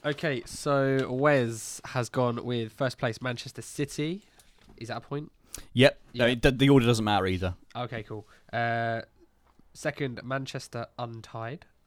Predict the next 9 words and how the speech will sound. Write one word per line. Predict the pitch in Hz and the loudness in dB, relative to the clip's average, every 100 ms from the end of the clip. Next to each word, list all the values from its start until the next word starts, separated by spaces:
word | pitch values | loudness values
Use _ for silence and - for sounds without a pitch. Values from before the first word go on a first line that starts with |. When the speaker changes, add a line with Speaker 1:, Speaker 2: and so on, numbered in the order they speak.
| - - - - - - - | -20 -18 -18 -16 -14 -14 -12
Speaker 2:
So | - 95 | -8 -6
he's | 92 | -4
put. | 92 - | -4 -4
Speaker 1:
That's | - | -2
what | 123 | -4
he's | |
put. | - 123 - - - | -4 -8 -8 -10 -6
Speaker 2:
Wow. | 92 78 | -4 0
<laughs> | 208 | 2